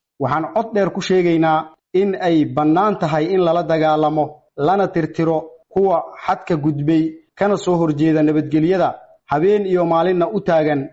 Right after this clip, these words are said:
dhibaateynta dadweynaha masaakiinta ah ee ku safra waddooyinka deegaanada Dowladda Koonfur Galbeed Soomaaliya.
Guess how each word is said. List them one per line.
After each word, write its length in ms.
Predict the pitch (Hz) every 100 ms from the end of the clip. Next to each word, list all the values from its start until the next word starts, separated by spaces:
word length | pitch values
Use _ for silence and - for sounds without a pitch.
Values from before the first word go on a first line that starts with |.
| _ -
dhibaateynta 640 | 143 156 156 175 190 175
dadweynaha 580 | 143 139 147 156 170 170 156
masaakiinta 640 | 139 147 143 180 190 175
ah 180 | 160 156 - - _ _
ee 100 | 147
ku 160 | 147 214
safra 320 | - 175 160 156
waddooyinka 540 | 151 151 180 170 160
deegaanada 520 | 139 151 156 160 170
Dowladda 340 | 147 156 170 156
Koonfur 280 | 151 147 151
Galbeed 320 | 151 139 139
Soomaaliya. 500 | - 143 151 143